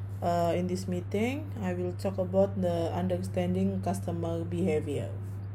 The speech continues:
Okay, uh, let's talk the, the main importance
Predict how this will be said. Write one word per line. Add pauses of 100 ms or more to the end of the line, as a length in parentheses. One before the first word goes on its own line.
(2000)
Okay, (160)
uh, (160)
let's
talk
the,
the
main
importance